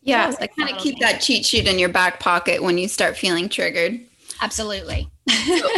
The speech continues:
Speaker 2: <laughs>
Speaker 1: Dominique, we did this on a previous episode, but I would love to just bring it in real quick. Could you go through Mercury in the elements and how it shows up? I, I feel that if we can just tune into our child's Mercury element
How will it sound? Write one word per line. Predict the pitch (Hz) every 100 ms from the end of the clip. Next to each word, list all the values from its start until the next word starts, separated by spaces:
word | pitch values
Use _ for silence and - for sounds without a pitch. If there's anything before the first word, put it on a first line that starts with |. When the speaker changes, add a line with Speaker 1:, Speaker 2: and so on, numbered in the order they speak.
| 294
Speaker 2:
<laughs> | - - 240
Speaker 1:
Dominique, | 247 240 254 247 - - -
we | 196 226
did | 202 202
this | 208 208
on | 185
a | 185
previous | - 180 175 185 -
episode, | 147 - - 214 214 233 226 -
but | -
I | 190
would | 185 185
love | 185 180 -
to | 202
just | 202 214
bring | 180 175 180
it | 175 175
in | 170 175
real | 160 170 170
quick. | - - 240 - - -
Could | - 208 277
you | 294
go | 277 269
through | 269 226 214
Mercury | 202 190 180 - 185 180 175 165 - _
in | - 190
the | 185 170
elements | 165 175 180 180 190 -
and | -
how | - 170
it | - -
shows | - 175 170 175
up? | 165 151 - _ _ _ _ _
I, | 180 202
I | 214
feel | - 220 220
that | 214 190 -
if | 196 190 - - - _ _
we | 214 208
can | - 208 185 185 175 - _ _ - -
just | 202 -
tune | - 254
into | 233 254 262 214 196
our | 202
child's | 202 - 202 202 202
Mercury | 208 208 208 208 202 196
element | 202 208 208 208 214